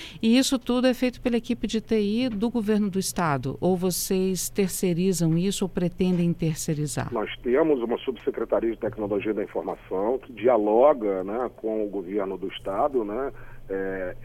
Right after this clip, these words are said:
Speaker 2: é, permanentemente, porque esse equipamento, obviamente, não é um equipamento que tem interesse só para esse juiz. Talvez haja outras estruturas, outros órgãos e, e, e, e agências, né, policiais,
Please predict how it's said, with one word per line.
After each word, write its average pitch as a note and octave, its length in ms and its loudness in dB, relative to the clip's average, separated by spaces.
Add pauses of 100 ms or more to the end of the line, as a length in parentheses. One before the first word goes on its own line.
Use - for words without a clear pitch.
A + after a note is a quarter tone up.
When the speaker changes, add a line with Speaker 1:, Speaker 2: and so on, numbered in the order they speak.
Speaker 2:
é, G2 120 -4
permanentemente, B2 1000 2 (380)
porque A#2+ 300 -2
esse A#2+ 420 6
equipamento, A#2+ 520 -2
obviamente, B2+ 600 0
não E3 180 0
é C3 60 0
um - 20 0
equipamento B2+ 480 0
que - 120 -10
tem C#3 160 0
interesse A#2+ 380 0 (160)
só C3+ 140 8
para A2 260 0
esse G2 200 -4
juiz. F2+ 220 -4
Talvez G#2 360 0
haja A2 260 4
outras A#2+ 320 0
estruturas, G#2+ 640 -2 (360)
outros G#2+ 380 0
órgãos G2 420 2
e, G2 160 -6 (280)
e, G2 180 -6 (100)
e, F#2 200 -8 (100)
e F#2+ 180 -6
agências, F#2+ 640 0
né, B2 80 -4
policiais, G#2 600 -4